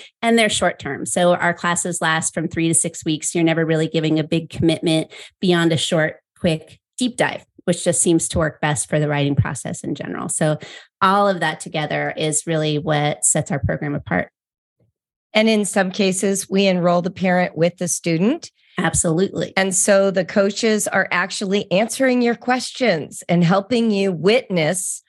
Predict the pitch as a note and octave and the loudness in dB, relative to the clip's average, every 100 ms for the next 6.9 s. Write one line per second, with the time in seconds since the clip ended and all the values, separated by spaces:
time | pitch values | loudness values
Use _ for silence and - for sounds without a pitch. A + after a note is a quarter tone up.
0 | _ _ _ _ - F#3 A3 G#3+ E3+ G#3 | _ _ _ _ -2 2 2 0 0 -2
1 | - F#3+ F#3 F#3 G3+ E3 F#3+ A3 G#3+ F#3+ | -2 -2 -2 -2 -6 -4 0 0 2 -2
2 | D#3 - E3+ D#3 D#3+ F3+ - D#3+ F#3+ F3+ | -2 -6 -6 -2 -2 -2 -2 -2 0 -2
3 | G#3+ G#3+ F3 E3+ E3 D#3+ D3+ D3 D3 E3+ | 0 -2 -2 0 2 2 0 -2 0 0
4 | D3 C#3+ C3+ C3 - D#3+ E3 E3+ - F3 | 0 0 -2 -6 -4 -2 -2 -4 -6 -4
5 | E3+ - F#3+ - F#3 F#3 - F3+ F3 D#3 | -4 -4 -4 -2 -2 -2 -6 -2 0 0
6 | D#3+ - F#3 F#3+ F#3+ A3 C4 A#3 | -2 -4 -2 -4 -2 -2 -2 -4